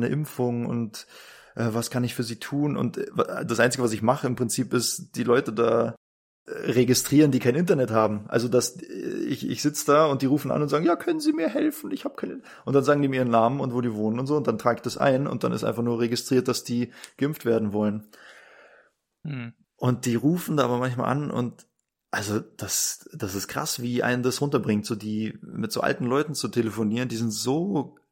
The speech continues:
Speaker 1: gut herzig und so
Speaker 2: Hm.
Speaker 1: lieb zu einem, so, „Ja, und Sie sind ja so nett und ja, unglaublich.“
Speaker 2: Aber ist doch schön, warum bringt dich das runter? Das ist doch eigentlich total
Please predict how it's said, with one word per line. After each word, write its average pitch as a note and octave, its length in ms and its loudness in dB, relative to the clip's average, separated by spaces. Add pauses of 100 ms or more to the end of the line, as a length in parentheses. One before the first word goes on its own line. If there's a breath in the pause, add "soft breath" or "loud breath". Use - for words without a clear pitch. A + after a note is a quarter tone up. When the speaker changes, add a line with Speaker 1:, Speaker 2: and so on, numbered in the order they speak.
(340)
Speaker 1:
gut G3+ 540 2 (840)
herzig A#2+ 580 0
und A#2+ 140 -4
so D#3 680 0
Speaker 2:
Hm. A#2 200 -4
Speaker 1:
lieb F3 380 2
zu - 160 -4
einem, B2 320 2
so, B2 280 2 (260 loud breath)
„Ja, D#3+ 120 -6
und C#3 80 -8
Sie C#3 100 -4
sind D3 180 -4
ja D3+ 120 -2
so D3+ 320 -4
nett D3+ 320 -4
und C#3+ 300 -4 (340 loud breath)
ja, D3 180 0
unglaublich.“ D3 840 -6 (260 loud breath)
Speaker 2:
Aber B2+ 200 0
ist - 100 -2
doch A#2 140 0
schön, F3+ 340 6
warum B2+ 140 2
bringt B2 220 0
dich A#2 100 -4
das G#2+ 140 -8
runter? C#3 320 4
Das A#2 220 0
ist A2 200 -6
doch B2 100 0
eigentlich A#2+ 360 -2
total B2 340 -4